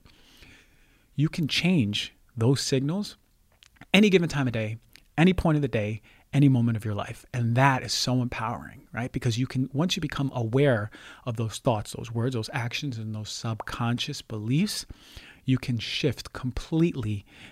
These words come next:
the reality which you're gonna be experiencing. And you do it with reflection and intention of creating yourself anew, right? What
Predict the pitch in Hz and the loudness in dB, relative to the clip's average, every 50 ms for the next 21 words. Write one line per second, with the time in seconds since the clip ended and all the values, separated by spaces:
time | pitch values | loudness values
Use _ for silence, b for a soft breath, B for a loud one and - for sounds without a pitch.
0 | B B - 120 113 117 120 127 151 175 156 117 107 101 101 - - 120 117 107 | B B -4 -2 -2 0 0 0 0 0 -2 -4 -4 -6 -8 -8 -10 -10 -10 -10
1 | 107 107 - - 117 - - - - 113 - - - - - - 113 110 _ B | -10 -10 -12 -14 -14 -14 -12 -12 -12 -12 -10 -12 -12 -12 -10 -12 -12 -14 _ B
2 | B B B B B B 127 120 123 123 117 147 147 139 135 120 - 123 110 - | B B B B B B -4 -2 0 2 2 2 2 0 -2 -4 -4 -6 -6 -2
3 | - 123 117 - - - 160 165 185 - - 127 120 117 113 - - - 123 113 | -2 -2 -2 -2 -2 -2 -2 -2 -4 -2 -2 -2 0 -2 -2 -4 -4 -6 -4 -4
4 | - - 165 185 - - 139 - - - - 113 104 98 101 110 113 123 120 - | -4 -4 -4 -6 -4 -8 -10 -10 -10 -12 -8 -6 -6 -4 -4 -6 -6 -6 -8 -8
5 | - 107 - - 113 123 156 165 143 92 92 - - _ _ - - 107 107 143 | -8 -8 -8 -6 -4 -2 0 0 0 -2 -4 -10 -16 _ _ -18 -14 -12 -10 -10
6 | 190 B B B B B B B _ - 139 147 156 - - | -12 B B B B B B B _ 4 6 6 6 4 2